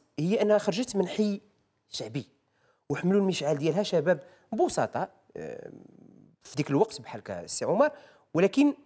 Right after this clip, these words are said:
آه، آه، ما كانش عندهم، آه، واخا ما كانش عندهم تكوين أكاديمي في ديك الوقت،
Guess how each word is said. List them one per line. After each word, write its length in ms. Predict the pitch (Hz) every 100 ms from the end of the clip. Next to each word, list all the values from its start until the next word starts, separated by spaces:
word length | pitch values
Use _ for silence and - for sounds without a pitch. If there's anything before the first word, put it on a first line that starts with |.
| _ 190
آه، 600 | 190 180 175 135 151 160
آه، 400 | 165 151 147 -
ما 140 | 151 180
كانش 260 | 233 226
عندهم، 320 | 175 185 220 - _ - - - _
آه، 260 | - - -
واخا 240 | - 156
ما 80 | 208
كانش 180 | 208 202
عندهم 200 | 170 185
تكوين 280 | - 175 160
أكاديمي 300 | 143 139 127
في 60 | 117
ديك 120 | -
الوقت، 320 | 95 - -